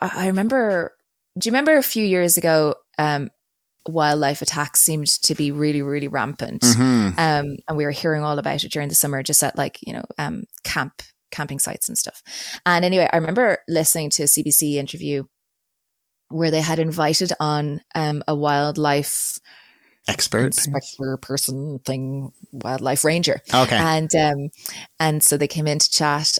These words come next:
Speaker 1: and they also had a cyclist on, uh, as a guest. And what had happened, this cyclist, I swear, man, just set the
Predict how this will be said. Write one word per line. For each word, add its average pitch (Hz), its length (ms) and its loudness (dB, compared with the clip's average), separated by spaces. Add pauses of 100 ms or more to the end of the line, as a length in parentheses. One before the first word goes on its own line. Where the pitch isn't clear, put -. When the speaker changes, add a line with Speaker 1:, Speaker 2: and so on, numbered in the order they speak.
Speaker 1:
and 143 380 -2
they 156 160 0
also 151 260 2
had - 200 -6
a 143 40 -2
cyclist - 640 0 (100)
on, - 300 -8 (420)
uh, 143 280 0
as - 180 0
a 131 60 -4
guest. - 480 -2
And 143 140 -4
what 147 160 -2
had - 180 -4
happened, 180 340 -4
this 151 160 0
cyclist, - 600 0 (180)
I 156 80 -4
swear, 143 380 2
man, 143 400 -2
just - 240 -2
set - 240 -4
the 139 240 2